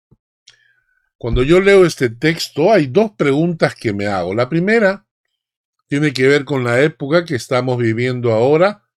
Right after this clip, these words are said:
Nos vamos acercando a la Navidad.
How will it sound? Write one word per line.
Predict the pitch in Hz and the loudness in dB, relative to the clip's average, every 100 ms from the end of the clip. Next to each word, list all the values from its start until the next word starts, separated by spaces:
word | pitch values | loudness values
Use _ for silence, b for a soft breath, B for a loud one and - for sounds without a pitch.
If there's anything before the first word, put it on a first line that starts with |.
| _ - | _ -8
Nos | 107 | -4
vamos | 117 135 135 127 | -2 -2 -2 0
acercando | 110 - 101 95 127 143 160 123 160 - | -2 0 -2 -2 0 0 0 -2 -4 -2
a | 110 | -2
la | 104 101 | -2 -2
Navidad. | 101 98 92 107 113 254 | -2 -2 -2 0 0 -2